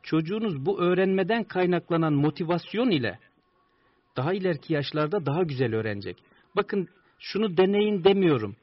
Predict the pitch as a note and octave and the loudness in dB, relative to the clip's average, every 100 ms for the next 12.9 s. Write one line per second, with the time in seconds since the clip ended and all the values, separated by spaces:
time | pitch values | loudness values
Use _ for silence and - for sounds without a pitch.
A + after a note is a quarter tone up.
0 | _ _ D3 E3+ E3+ D#3+ - A#3 - F#3+ | _ _ 0 2 2 -2 -4 -8 -4 -2
1 | D3+ D3 E3 E3+ D#3 E3+ E3+ G#3 - D#3 | -2 -2 -2 -2 0 0 0 -4 -4 -4
2 | C3 - F3+ G3+ G3 C3 - - G#3 G3+ | -2 0 0 0 -2 -2 -6 -6 -6 -6
3 | D#3 F3 F3 G#3+ G#3 - F#3 - D#3+ - | 0 0 0 -4 -6 -4 -4 -2 -4 -4
4 | - E3 - G3+ F3+ F#3 E3+ F3 F3 F3 | -6 -6 -4 -4 -2 -2 0 0 0 0
5 | D#3 D3+ D3 - - D3 C3 A2 G2+ F#2 | 0 -2 -4 -8 -6 -2 -2 -2 -6 -12
6 | _ _ - - _ D#3+ G#3+ - F#3 F3+ | _ _ -20 -20 _ -6 -4 0 0 2
7 | F#3+ F#3+ F3+ D#3 E3+ F3+ - C#3+ D3+ D3 | 0 0 -2 -2 -2 -4 0 0 2 0
8 | B2+ - G2+ F2+ - - - - D#3 - | 0 -6 -8 -10 -14 -20 -8 -2 -2 -2
9 | F3 D#3+ - A#2 G2+ - - F#3+ - E3 | -2 -2 -4 -6 -8 -6 -2 -2 0 -2
10 | E3+ - D3 C#3+ C3+ B2+ A#2+ - A2+ G#2 | -2 -2 -2 0 -2 -2 -4 -6 -8 -10
11 | - D#3 F3+ G3 F3+ D3 - F#3 F3+ - | -6 -2 0 -2 0 -2 0 0 0 0
12 | D3 C#3 C3+ B2 C3 - B2 G#2 - | -2 0 -2 -2 -2 -2 -6 -6 -10